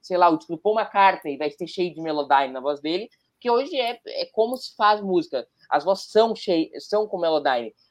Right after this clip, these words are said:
Agora, tu coloca a Melodyne pra parar uma aresta, pra uma, uma notinha que te errou ali, uma notinha que te errou ali. O problema é que mesmo nos cantores que cantam bem, a Célia, o, a Cristina, é muito Melodyne, é Melodyne, brrr, enfiado até não poder mais.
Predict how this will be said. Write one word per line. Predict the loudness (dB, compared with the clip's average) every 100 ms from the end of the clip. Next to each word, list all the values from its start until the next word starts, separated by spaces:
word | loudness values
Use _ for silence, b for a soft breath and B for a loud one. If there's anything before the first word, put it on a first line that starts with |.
| -2
Agora, | 2 2
tu | 0 -8
coloca | -4 -4 -4 -6
a |
Melodyne | -4 -4 0 -2 -2
pra | -6 0 0
parar | 0 -2 -2 -2
uma | -2
aresta, | 4 6 6 4 -2
pra | -6 -4
uma, | -2 -2
uma | 0
notinha | 0 0 -2 -10
que | -6
te | -6
errou | -4 -2
ali, | -4 -4 -6 -2 -2 -2 _ _
uma | -4 -2
notinha | -2 -8
que | _
te | -6
errou | -2 -2
ali. | 0 -2 -4 _ _
O | -8
problema | _ 2 2 -2 -4
é |
que | -6
mesmo | -2 2 4 2 0
nos | -6 -6
cantores | -6 -6 0 2 2 0 -12
que | -20 -20
cantam | -6 -4 -4 -4
bem, | -2 -2 -2 -6
a | -10
Célia, | -10 -4 -2 0 -2 -4 -8 _ _ _
o, | -8 -6 2
a | 4 4
Cristina, | 0 -14 -12 -2 -2 0 -4 b b
é | 6 6
muito | 6 -2 0 6 6 4 -2
Melodyne, | -2 0 2 2 0 -2
é |
Melodyne, | -4 -2 -2 0 -2 -2
brrr, | -2 2 4 4 2 -6
enfiado | -18 -4 2 4 4 2
até | -8 -8
não | -12 -10
poder | -8 -6
mais. | -4 -4 -6